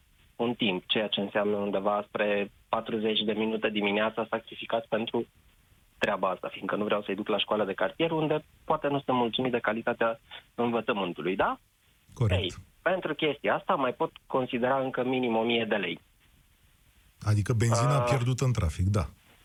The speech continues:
Speaker 2: Corect.
Speaker 1: Nu doar benzina, atenție, că mașina nu consumă doar benzina, are nevoie și de mentenanță, dar asta e altă poveste. Dacă ți se strică mașina și îi schimbi nu știu ce piesă de șase, șapte mii de lei,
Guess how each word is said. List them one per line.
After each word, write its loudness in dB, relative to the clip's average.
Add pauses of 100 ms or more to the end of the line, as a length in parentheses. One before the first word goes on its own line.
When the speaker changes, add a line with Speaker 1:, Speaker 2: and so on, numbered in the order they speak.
Speaker 2:
Corect. 0
Speaker 1:
Nu 4
doar 0
benzina, -2
atenție, -2
că -2
mașina 2
nu 0
consumă 0
doar 0
benzina, 0
are 0
nevoie 2
și -2
de 0
mentenanță, 0
dar 2
asta -4
e 4
altă -2
poveste. -4
Dacă 0
ți -8
se -4
strică -2
mașina 2
și -2
îi 0
schimbi 0
nu 2
știu -2
ce 0
piesă -2
de -2
șase, -2
șapte -2
mii 2
de 0
lei, 0